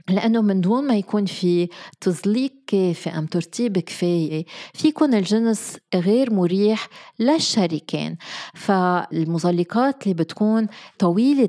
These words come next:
الأمد هي بتخفف الاحتكاك، آه، وبتجعل الجنس يكون ممتع أكتر، وهذا الشيء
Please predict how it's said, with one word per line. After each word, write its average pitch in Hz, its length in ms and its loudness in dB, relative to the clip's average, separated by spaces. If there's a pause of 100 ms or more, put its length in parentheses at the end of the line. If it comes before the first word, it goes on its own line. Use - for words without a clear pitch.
الأمد 160 580 0 (320)
هي 220 480 2
بتخفف - 1120 -2
الاحتكاك، 165 1080 -4 (460)
آه، 170 100 2
وبتجعل 170 1000 0 (140)
الجنس 175 520 -2
يكون 170 440 -2
ممتع 170 680 0 (380)
أكتر، - 540 -4 (460)
وهذا 220 260 2
الشيء 240 680 0